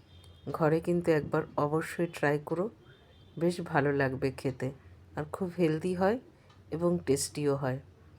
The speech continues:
যার জন্য এটা খুবই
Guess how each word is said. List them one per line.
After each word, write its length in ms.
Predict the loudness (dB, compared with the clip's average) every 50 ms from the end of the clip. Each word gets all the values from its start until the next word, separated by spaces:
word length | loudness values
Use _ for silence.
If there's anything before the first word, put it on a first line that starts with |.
| -20 -20 -20 -20 -20 -20 -20 -20 -14 -10 -6
যার 280 | -2 0 2 2 2 0
জন্য 380 | 0 0 0 2 4 2 2 0 -2 -8 -20 _ _ _ -20 -20 -20 -20 -20 -20 -20 -20 -20 -20 -20 -20 -20 -20 -10 -6
এটা 240 | -4 0 2 2 2
খুবই 440 | 2 0 -6 -8 -4 -2 0 -2